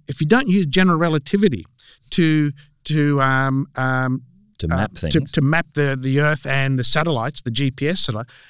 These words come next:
Speaker 1: you would not be able to, to get the, the G-, you know, the, the positioning to work accurately.
Speaker 2: So some pe-, people who are using G P S on their phones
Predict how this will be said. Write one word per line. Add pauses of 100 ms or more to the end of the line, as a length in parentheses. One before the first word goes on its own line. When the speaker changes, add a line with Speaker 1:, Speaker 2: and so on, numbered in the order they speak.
(140)
Speaker 1:
you
would
not
be
able
to,
to
get (100)
the,
the
G-, (140)
you
know,
the,
the
positioning
to
work (100)
accurately.
Speaker 2:
So
some
pe-,
people
who
are (180)
using
G
P
S
on
their
phones